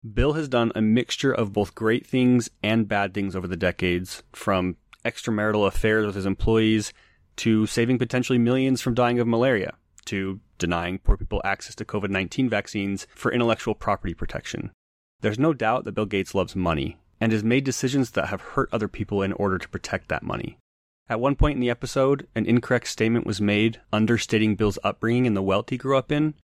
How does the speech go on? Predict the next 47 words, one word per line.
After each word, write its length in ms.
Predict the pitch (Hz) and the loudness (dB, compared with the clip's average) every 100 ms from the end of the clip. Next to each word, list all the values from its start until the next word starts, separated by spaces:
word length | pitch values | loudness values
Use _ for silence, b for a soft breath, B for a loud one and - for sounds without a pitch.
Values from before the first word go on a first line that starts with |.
| _ | _
so 160 | - 139 | -4 -2
we've 80 | 143 | 2
gone 160 | 175 | 2
ahead 180 | 151 139 | 2 0
and 140 | 110 - - | 0 -2 -2
edited 380 | 110 117 131 | 0 0 0
that 240 | 117 110 - | 0 -4 -4
sentence 520 | 117 113 135 131 - | -6 -2 -2 -2 -6
completely 440 | - - 156 135 | -6 0 0 2
out 100 | 110 | 0
of 60 | 107 | 0
the 100 | 101 | -4
episode 420 | 92 - 110 101 | -4 -6 -4 -4
to 100 | - | -2
make 180 | 95 92 | -2 -2
it 80 | - | -6
factually 420 | - 92 - 95 | -4 -4 -4 -12
correct. 520 | - - - - - - _ _ _ _ - | -6 -4 -4 -6 -20 -20 _ _ _ _ 0
In 120 | 139 | 2
the 140 | 143 170 | 4 4
end, 260 | 165 151 - _ - | 4 2 0 _ -6
I 60 | |
think 220 | 120 202 | -2 -2
the 120 | 202 127 | -2 -2
issue 220 | - 135 | -2 0
can 160 | 127 | 2
be 80 | 110 | 2
best 300 | 101 110 110 | 2 0 -2
summed 260 | - 110 101 | -2 0 2
up 160 | 98 | 0
by 100 | - | -2
Robert 320 | 95 95 95 87 | -2 -2 -2 -2
Evans, 460 | 92 101 120 - - _ | 0 0 -2 -4 -18 _
who 120 | - 113 | 0 0
did 140 | 123 | 0
a 60 | 113 | -2
two-part 420 | 160 - 151 - | 0 2 2 0
series 320 | - 110 104 | -4 -2 -2
about 240 | 98 85 | -2 -2
Bill 100 | - | -2
Gates 280 | 101 101 95 | -2 -2 -4
on 80 | 90 | -6
his 120 | 90 | -4
podcast 600 | - 98 92 - 92 - | -2 -2 -2 -8 -10 -8
Behind 260 | 95 92 90 | -8 -4 -4
the 60 | |
Bastards. 600 | 82 78 82 - 156 - | -2 -2 -4 -8 -10 -12